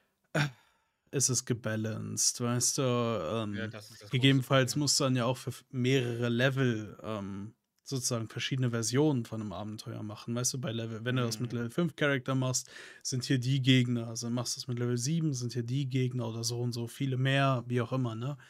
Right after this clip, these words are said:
Speaker 2: Ja.
Speaker 1: Also ich weiß jetzt gar nicht, ist das bei How to Be a Hero eigentlich ähnlich oder, ähm,
Speaker 2: Ähm,
Speaker 1: gibt's da Level? Ich weiß es gar nicht.
Speaker 2: Grundsätzlich gibt es keine Level.
Speaker 1: Okay.
Speaker 2: Ähm, das ist halt quasi den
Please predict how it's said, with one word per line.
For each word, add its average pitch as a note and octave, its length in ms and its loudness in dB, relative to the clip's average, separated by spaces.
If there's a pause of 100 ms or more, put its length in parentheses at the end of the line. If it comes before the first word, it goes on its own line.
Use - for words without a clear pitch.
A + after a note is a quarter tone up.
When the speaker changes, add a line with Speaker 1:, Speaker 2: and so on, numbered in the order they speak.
(140)
Speaker 2:
Ja. A#2+ 180 -16 (140)
Speaker 1:
Also A2+ 500 -2
ich A2 160 -4
weiß A#2+ 100 2
jetzt A#2 140 0
gar A2+ 100 0
nicht, A#2 120 -4
ist A#2+ 60 0
das A2+ 120 -2
bei A2 160 -4
How A2+ 120 -2
to B2 120 -8
Be A2+ 120 -4
a - 60 -4
Hero A#2 260 -2
eigentlich G#2+ 320 -6
ähnlich F3 480 -2
oder, B2+ 840 2
ähm, B2 160 -2
Speaker 2:
Ähm, B2 280 -6
Speaker 1:
gibt's C3 280 -4
da G3+ 80 0
Level? F#3+ 380 0
Ich - 200 -6
weiß A2+ 140 -10
es - 140 -4
gar G2+ 140 -12
nicht. - 300 -12 (580)
Speaker 2:
Grundsätzlich D#3 600 -10
gibt C3 140 -14
es A2+ 160 -18
keine C3+ 340 -10
Level. E3 420 -8 (160)
Speaker 1:
Okay. - 380 -8
Speaker 2:
Ähm, B2 600 -6
das A#2 140 -16
ist C3 140 -14
halt B2 160 -8
quasi B2 420 -10
den A2+ 520 -10